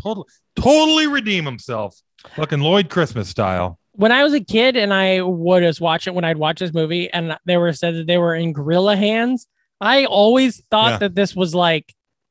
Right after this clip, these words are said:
Speaker 1: Monkeys.
Speaker 2: monkeys. And then I was like, "Well, who cares if there's aliens? Of course there's aliens. There's talking monkeys." And so I
Speaker 1: And
Speaker 2: was so confused when they would get to that place and then kill. Uh, I, my thought of this movie when I was a kid and I didn't understand plot and story was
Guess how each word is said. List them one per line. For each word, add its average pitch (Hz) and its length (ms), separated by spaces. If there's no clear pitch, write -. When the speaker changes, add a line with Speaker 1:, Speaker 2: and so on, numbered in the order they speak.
Speaker 1:
Monkeys. 101 460
Speaker 2:
monkeys. 170 440
And 254 140
then 285 120
I 302 120
was 277 140
like, 262 280
"Well, 254 380
who 254 180
cares 285 280
if 175 80
there's 160 180
aliens? 202 440
Of 175 80
course 262 180
there's 160 120
aliens. 156 280
There's 156 100
talking 220 360
monkeys." 214 340
And 214 160
so 240 320
I 208 80
Speaker 1:
And 269 80
Speaker 2:
was 277 140
so 285 220
confused 262 520
when 233 120
they 220 100
would 196 160
get 233 160
to 240 80
that 233 180
place 214 280
and 220 80
then 196 140
kill. 240 320
Uh, 240 180
I, 233 140
my 294 220
thought 262 300
of 233 120
this 214 160
movie 214 200
when 208 100
I 202 40
was 180 100
a 185 60
kid 185 260
and 160 100
I 165 60
didn't 202 180
understand 180 460
plot 170 380
and 170 100
story 160 400
was 160 460